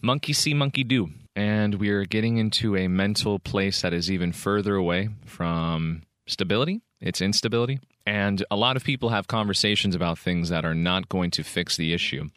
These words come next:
about gun control and saying gun control is the issue. It's not the issue.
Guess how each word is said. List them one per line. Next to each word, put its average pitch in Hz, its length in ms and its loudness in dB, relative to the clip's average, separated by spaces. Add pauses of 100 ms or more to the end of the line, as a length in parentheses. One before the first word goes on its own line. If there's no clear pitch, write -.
(160)
about 87 340 -2
gun 95 260 0
control 80 500 -2
and 85 180 -2
saying 85 280 0
gun 87 240 0
control 82 360 -2
is 78 120 -6
the 78 120 -2
issue. 80 360 -2 (480)
It's - 180 -2
not 120 160 0
the 123 120 0
issue. 90 260 0